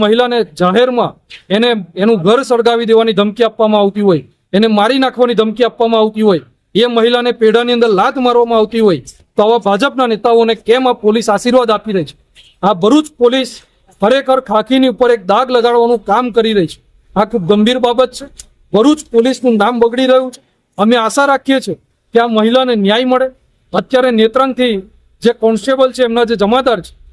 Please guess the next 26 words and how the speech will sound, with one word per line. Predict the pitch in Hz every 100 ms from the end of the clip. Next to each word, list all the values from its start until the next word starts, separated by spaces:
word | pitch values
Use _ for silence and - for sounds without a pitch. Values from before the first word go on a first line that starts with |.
| -
એ | 190
આવે | 214 202 269
છે | 262
મહિલાનો | 269 240 254 254
જવાબ | 208 220 240 220
લેવા | 214 180
માટે. | - _ _ _ _ 175
અમે | 208
આશા | 226 208 269
રાખીએ | 269 262 262
છીએ | 233 269 - _ _ _
કે | 220
આ | 226
જવાબ | 180 202 247 247
લઈ | 247
અને | 247 226
મહિલાએ, | 202 202 240 240 196 - _ _ _
મહિલાએ | 190 214 240 240
જે | 170 233
કંઈ | 269
પણ | 262 233
મહિલા | 214 233 226
ઉપર | 226
અત્યાચાર | 185 - 247 247 202
થયા | 185 208
છે | -